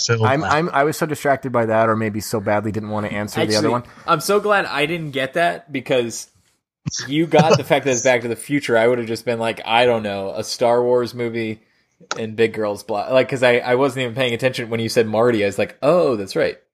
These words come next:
Speaker 3: It's Back to the Future," but I didn't understand the, so.
Speaker 1: There we go. So Rodney
Speaker 3: With a two-point
Speaker 1: wins by
Speaker 3: win.
Speaker 1: two points, the two-point win.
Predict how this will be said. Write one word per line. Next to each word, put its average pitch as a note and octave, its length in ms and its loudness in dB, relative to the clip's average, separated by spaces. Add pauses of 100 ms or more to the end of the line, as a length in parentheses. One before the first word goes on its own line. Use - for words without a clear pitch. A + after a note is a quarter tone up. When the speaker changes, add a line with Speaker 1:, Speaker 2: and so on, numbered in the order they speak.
(540)
Speaker 3:
It's A2+ 120 -16 (120)
Back A2 200 0
to G#2+ 60 -10
the F#2+ 60 -8
Future," E2 400 -10 (100)
but G#2 100 -2
I G2 100 0
didn't G2+ 260 -4
understand F2+ 440 -8
the, D2+ 200 -10 (580)
so. - 640 -16
Speaker 1:
There A2 360 -6
we - 160 -20
go. A2+ 220 0
So B2+ 360 2 (320)
Rodney B2+ 520 2 (560)
Speaker 3:
With D3 140 -12
a - 20 -12
two-point C3 300 -4
Speaker 1:
wins B2 120 0
by C3+ 120 2
Speaker 3:
win. G#2 100 -4
Speaker 1:
two D3+ 220 -2
points, D#3 440 0
the C3 120 -8
two-point D#3 480 2
win. C#3+ 320 2